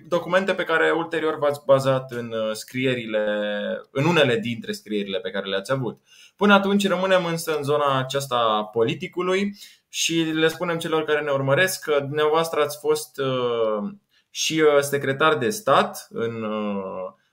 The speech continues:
guvernul Victor Ponta și, uh, ați, uh,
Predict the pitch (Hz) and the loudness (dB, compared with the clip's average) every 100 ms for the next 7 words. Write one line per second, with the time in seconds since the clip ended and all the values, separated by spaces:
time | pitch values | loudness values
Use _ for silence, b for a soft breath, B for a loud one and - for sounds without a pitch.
0 | _ 110 120 143 143 135 135 127 113 - | _ -2 4 4 4 -2 -2 -2 -2 0
1 | 160 185 202 196 - 165 160 156 151 147 | -2 2 2 2 0 0 2 2 2 0
2 | - _ _ _ - 143 143 - 143 143 | -6 _ _ _ 0 2 2 -4 -2 0
3 | 139 135 131 | 2 0 -4